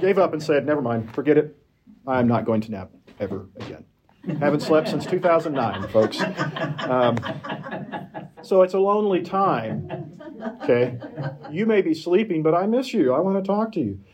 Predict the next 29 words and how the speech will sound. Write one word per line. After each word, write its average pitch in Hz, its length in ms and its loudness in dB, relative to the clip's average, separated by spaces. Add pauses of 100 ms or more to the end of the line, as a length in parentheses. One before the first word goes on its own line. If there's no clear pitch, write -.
(140)
Isn't 226 200 4
it 302 100 -2
the 151 80 2
worst 135 440 0
when 151 100 2
you're 135 80 0
taking 156 220 2
a 117 40 -2
really 135 240 2
long 127 300 0
road 127 260 2
trip 151 440 0
and 123 120 2
the 120 60 2
person, 135 560 2 (100)
you're 143 140 0
the 156 80 2
driver, 143 420 0
so 117 120 -8
you're 131 320 2
all 120 240 0
pepped 123 220 0
up 120 140 2
on 117 160 -2
coffee, 113 460 0 (400)
and 131 140 0
your 123 120 2
passenger's 139 640 4
like, 113 260 0